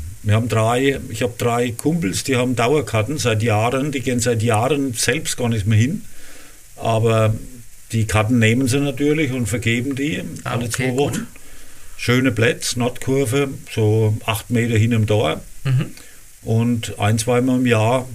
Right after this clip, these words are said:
Speaker 1: frage ich an und geh danach hin. Aber ich fahre auch gern zum Kreuzberg.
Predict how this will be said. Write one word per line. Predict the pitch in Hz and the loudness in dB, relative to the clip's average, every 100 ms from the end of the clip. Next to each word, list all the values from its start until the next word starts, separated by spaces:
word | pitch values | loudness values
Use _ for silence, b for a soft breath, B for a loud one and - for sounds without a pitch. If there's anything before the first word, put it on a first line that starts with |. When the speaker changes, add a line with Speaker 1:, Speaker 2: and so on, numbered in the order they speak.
| - | -8
Speaker 1:
frage | - 107 110 | -2 0 0
ich | 107 110 | 0 0
an | 113 139 | -2 -2
und | - 123 110 | -2 -2 -2
geh | 117 | 0
danach | 113 117 131 | 0 0 2
hin. | 110 76 - - - | 2 0 -4 -10 -4
Aber | 101 | -2
ich | 101 | 0
fahre | 98 98 | 0 2
auch | |
gern | 101 101 | 2 0
zum | 113 | 0
Kreuzberg. | 110 95 - - 71 | 0 -2 -4 -6 -8